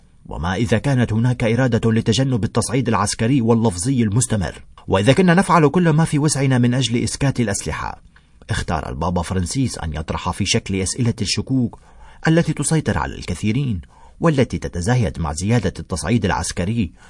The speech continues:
في الحرب في أوكرانيا. تصعيد عسكري مقلق بسبب صراع مدمر بشكل متزايد يدفع ثمنه باهظاً السكان المدنيين العزل، ويترافق مع زيادة التهديدات اللفظية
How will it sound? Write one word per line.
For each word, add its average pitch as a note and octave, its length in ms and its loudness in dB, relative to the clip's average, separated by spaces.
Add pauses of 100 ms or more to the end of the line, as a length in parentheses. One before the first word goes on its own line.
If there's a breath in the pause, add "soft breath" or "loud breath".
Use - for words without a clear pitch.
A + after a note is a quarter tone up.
(140 soft breath)
في - 80 0
الحرب G#2+ 380 0
في F#2+ 180 -2
أوكرانيا. C#2+ 540 -6 (180)
تصعيد G#2+ 340 0
عسكري A#2+ 560 6
مقلق B2+ 360 4 (100)
بسبب C3 360 0
صراع C3+ 400 2
مدمر B2+ 560 2 (360 loud breath)
بشكل E3+ 320 2
متزايد F#2+ 640 2 (300 soft breath)
يدفع E2 300 -2
ثمنه A2 440 2
باهظاً G#2+ 500 2 (380 loud breath)
السكان B2 500 -2
المدنيين A2+ 640 2
العزل، A2 560 2 (340 soft breath)
ويترافق D#3+ 580 2
مع C3 160 2
زيادة A2+ 460 2
التهديدات G#2+ 640 0
اللفظية F#2 540 -2